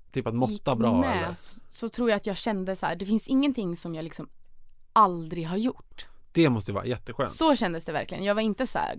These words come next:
Speaker 2: gud, jag
Speaker 1: Jag har aldrig styckat typ en, den,
Speaker 2: Nej,
Speaker 1: ja.
Speaker 2: så kändes det liksom inte. Men, men däremot så har ju jag liksom aldrig så här specialiserat mig på någonting. Jag är inte så här superbra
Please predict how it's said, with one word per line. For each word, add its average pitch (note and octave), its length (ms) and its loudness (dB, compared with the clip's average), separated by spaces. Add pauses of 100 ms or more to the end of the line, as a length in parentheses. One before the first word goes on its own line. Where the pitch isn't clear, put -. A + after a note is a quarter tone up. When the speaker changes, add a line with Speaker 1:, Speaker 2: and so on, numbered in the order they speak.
Speaker 2:
gud, F3+ 320 -4
jag F3 300 0 (360)
Speaker 1:
Jag A#2+ 120 0
har - 120 0
aldrig A2+ 260 4
styckat G#2+ 440 -4
typ F#2 320 -8
en, G2 340 -8
den, A#3+ 120 2
Speaker 2:
Nej, F#3+ 380 0 (140)
Speaker 1:
ja. G#3+ 180 -4 (200)
Speaker 2:
så A#3+ 180 2
kändes F3+ 280 -4
det F3+ 80 -8
liksom F3 200 -8
inte. F3+ 360 -6 (180)
Men, G#3 440 -2 (840)
men G#3 300 2
däremot B3+ 360 6
så G3+ 280 -2
har G#3 300 2
ju G3+ 120 0
jag G3+ 360 2
liksom F3+ 380 -8
aldrig G3+ 440 2
så - 100 -6
här D3+ 280 -6
specialiserat - 1080 -4
mig - 120 -10
på - 100 -10
någonting. - 460 -12 (280)
Jag G#3 100 -2
är G#3+ 60 0
inte A#3 220 -2
så F#3+ 100 -4
här - 80 -6
superbra - 1080 -4